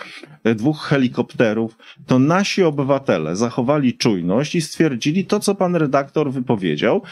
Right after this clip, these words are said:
że to może, e, mieć negatywny wpływ na naszą gospodarkę, że to po prostu zdruzgocze naszą gospodarkę. I teraz rząd polski pod naporem tych ludzi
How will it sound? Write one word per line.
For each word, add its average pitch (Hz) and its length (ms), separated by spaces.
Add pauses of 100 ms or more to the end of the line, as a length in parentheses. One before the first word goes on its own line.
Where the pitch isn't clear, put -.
(180)
że 135 200
to 160 260
może, 139 600 (260)
e, 117 240
mieć 127 340
negatywny 131 560
wpływ 147 240
na 143 100
naszą 135 300
gospodarkę, 117 680
że 196 160
to 208 160
po 202 180
prostu 196 380
zdruzgocze 214 720
naszą 95 340
gospodarkę. 87 720 (320)
I 175 140
teraz 95 680 (240)
rząd 180 400
polski - 600 (140)
pod 123 380 (1000)
naporem 110 800 (360)
tych 175 240
ludzi 107 500